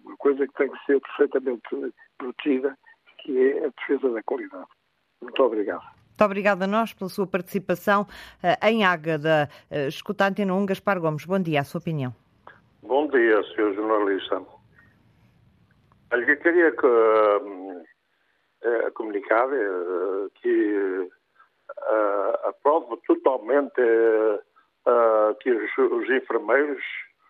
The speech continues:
Speaker 3: eh, habilitados, e, e nós temos cá em, em Portugal, nos nossos hospitais, eh,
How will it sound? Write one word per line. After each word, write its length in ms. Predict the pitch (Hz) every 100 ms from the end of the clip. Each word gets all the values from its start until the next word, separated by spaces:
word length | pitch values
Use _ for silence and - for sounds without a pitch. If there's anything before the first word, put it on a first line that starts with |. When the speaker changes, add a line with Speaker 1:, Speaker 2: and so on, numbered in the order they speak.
| _ _ -
Speaker 3:
eh, 720 | 117 117 113 110 107 107 113
habilitados, 800 | 110 107 113 113 117 143 147 110 - -
e, 360 | 113 104 101 110 - -
e 120 | 120
nós 320 | 120 151 - -
temos 480 | 139 170 156 101 90
cá 220 | 110 113
em, 220 | 113 117 -
em 140 | 110 101
Portugal, 600 | 104 - 95 113 135 123
nos 260 | 101 98
nossos 360 | 101 107 - -
hospitais, 640 | 101 - 107 104 127 139 - - - - - -
eh, 160 | 131